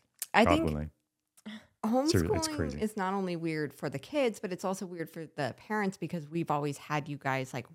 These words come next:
Speaker 1: right there.
Speaker 2: Yeah.
Speaker 1: And anytime something bad is happening in,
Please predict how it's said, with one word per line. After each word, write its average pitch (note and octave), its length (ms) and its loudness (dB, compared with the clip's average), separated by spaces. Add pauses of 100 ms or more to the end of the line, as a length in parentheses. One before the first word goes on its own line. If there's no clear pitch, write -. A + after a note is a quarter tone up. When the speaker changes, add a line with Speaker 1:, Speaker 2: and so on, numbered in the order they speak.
(100)
Speaker 1:
right - 140 -6
there. - 80 -8 (100)
Speaker 2:
Yeah. - 120 -12 (280)
Speaker 1:
And E3+ 100 4
anytime G#3+ 380 4
something F#3+ 300 0
bad C#3 300 2
is C3 120 -4
happening B2+ 420 -6 (200)
in, C3+ 140 -4